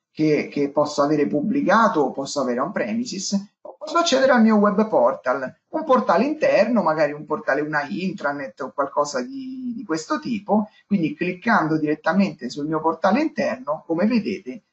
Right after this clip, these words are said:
vengo reindirizzato sul portale. Ovviamente questa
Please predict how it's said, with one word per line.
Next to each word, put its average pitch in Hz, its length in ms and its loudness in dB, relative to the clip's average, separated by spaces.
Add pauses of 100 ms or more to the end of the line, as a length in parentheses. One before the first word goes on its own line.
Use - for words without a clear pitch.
vengo 151 720 0
reindirizzato 165 880 2
sul 143 240 -4
portale. 131 480 0
Ovviamente 240 500 -2
questa - 320 -20